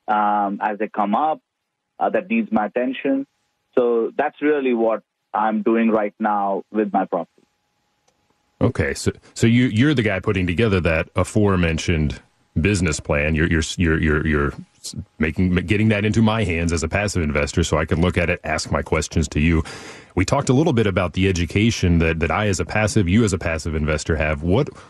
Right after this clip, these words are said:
Speaker 2: what, what happens on the lead side? Is, is, is it? I imagine there's a fairly heavy education component there for you as well, is there not?
Speaker 1: Absolutely, and there is a lead certification program that I had to go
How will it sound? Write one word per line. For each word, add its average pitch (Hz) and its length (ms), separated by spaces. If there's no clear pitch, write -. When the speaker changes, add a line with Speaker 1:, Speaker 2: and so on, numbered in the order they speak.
Speaker 2:
what, - 180
what 127 140
happens 123 340
on 92 120
the 78 100
lead 120 300
side? 73 300
Is, 78 200
is, 80 380
is 82 200
it? 76 140
I 82 240
imagine 104 340
there's 90 140
a 85 60
fairly 101 280
heavy 104 480
education 92 560
component 82 420
there 78 240
for - 160
you 78 220
as 71 100
well, 90 240
is 69 120
there 69 100
not? 78 180
Speaker 1:
Absolutely, 196 580
and 123 280
there 127 160
is 143 180
a 123 440
lead 135 220
certification 131 920
program 131 640
that 98 360
I 101 160
had 110 220
to 113 60
go 117 240